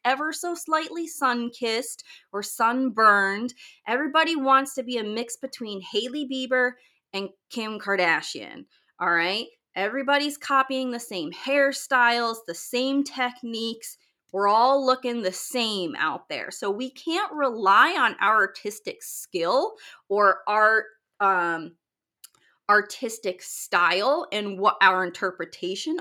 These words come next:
of the current trends are, because there's somebody down the street who can copy that shit. What they cannot copy is the you factor inside of your business, okay? So this is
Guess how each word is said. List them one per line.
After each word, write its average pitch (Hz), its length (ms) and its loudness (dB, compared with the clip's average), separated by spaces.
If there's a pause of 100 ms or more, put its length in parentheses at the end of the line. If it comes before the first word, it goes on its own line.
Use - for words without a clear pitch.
of 180 240 -2
the 175 80 -8
current 180 500 -8
trends 180 580 -8 (140)
are, 196 460 4 (340)
because 247 300 -2
there's 247 240 0
somebody 269 480 2
down 208 400 4
the 240 80 -4
street 226 560 -6
who 214 100 -6
can 202 160 -12
copy 190 540 2
that 147 240 -8
shit. - 260 -8 (340)
What 220 140 -4
they 233 120 -2
cannot 330 540 0
copy 180 480 -2
is 180 220 -10
the 202 80 -2
you 185 720 0
factor 233 640 0
inside 180 600 0
of 180 160 -6
your 185 280 -8
business, 247 640 -6 (300)
okay? 208 340 -4
So 269 180 -6
this 285 280 -6
is 453 120 -6